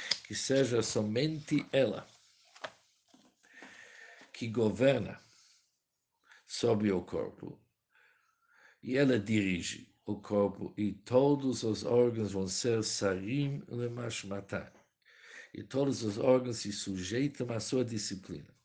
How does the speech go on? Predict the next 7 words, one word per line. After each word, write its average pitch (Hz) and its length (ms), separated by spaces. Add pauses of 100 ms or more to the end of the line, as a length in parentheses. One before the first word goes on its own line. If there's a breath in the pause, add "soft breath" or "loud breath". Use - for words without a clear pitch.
(140)
ou - 80
seja, 98 420
obedecendo 95 880 (600 loud breath)
somente 98 580
à - 80
alma 87 300
divina. 127 500